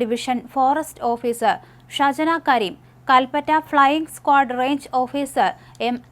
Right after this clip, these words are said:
സജീവൻ, ഗ്രേഡ് ഡെപ്യൂട്ടി ബീരാൻകുട്ടി എന്നിവരെ കൂടി സസ്പെൻഡ് ചെയ്തിരിക്കുകയാണ്. സംഭവത്തിൽ സസ്പെൻഷനിലാകുന്ന വനംവകുപ്പ് ജീവനക്കാരുടെ എണ്ണം ഒൻപതായി മാറിയിട്ടുണ്ട്. കൽപ്പറ്റ റേഞ്ച് ഓഫീസർ കെ നെയ്തുവിനെ കഴിഞ്ഞ ദിവസം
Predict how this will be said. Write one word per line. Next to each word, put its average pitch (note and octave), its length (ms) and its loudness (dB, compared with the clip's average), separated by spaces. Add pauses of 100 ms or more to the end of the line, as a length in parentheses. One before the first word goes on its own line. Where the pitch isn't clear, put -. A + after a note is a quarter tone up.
(140)
സജീവൻ, A#3 540 0 (360)
ഗ്രേഡ് D#4+ 360 2
ഡെപ്യൂട്ടി C#4+ 400 -4 (260)
ബീരാൻകുട്ടി C#4+ 680 0
എന്നിവരെ A#3 420 -2
കൂടി A#3 220 0 (120)
സസ്പെൻഡ് C#4 540 -4
ചെയ്തിരിക്കുകയാണ്. G3+ 680 -4 (680)
സംഭവത്തിൽ F4+ 560 2 (240)
സസ്പെൻഷനിലാകുന്ന D4+ 1000 0 (320)
വനംവകുപ്പ് C#4+ 540 -2 (120)
ജീവനക്കാരുടെ C4 640 0 (140)
എണ്ണം A#3 200 0 (400)
ഒൻപതായി B3 560 2 (120)
മാറിയിട്ടുണ്ട്. G#3+ 560 -2 (580)
കൽപ്പറ്റ F4 400 4 (200)
റേഞ്ച് D#4 380 0
ഓഫീസർ D#4 420 2 (180)
കെ C#4+ 100 0 (120)
നെയ്തുവിനെ C#4 460 -2 (240)
കഴിഞ്ഞ C#4 260 2 (100)
ദിവസം D4 280 -4